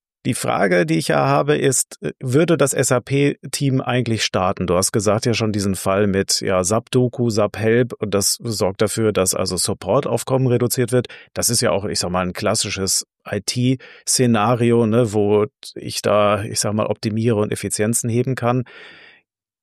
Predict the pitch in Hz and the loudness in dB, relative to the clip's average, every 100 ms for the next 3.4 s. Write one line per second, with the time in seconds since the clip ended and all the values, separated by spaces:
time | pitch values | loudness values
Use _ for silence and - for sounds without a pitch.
0 | - 113 - 80 - 170 156 175 - 190 | -2 -2 0 0 0 2 0 -2 -2 -2
1 | 165 170 156 160 165 156 156 151 - 123 | -2 -2 0 0 0 0 0 0 -2 2
2 | 131 127 143 147 135 143 143 127 127 131 | 2 2 0 2 2 2 0 2 2 2
3 | 127 120 131 | 2 2 2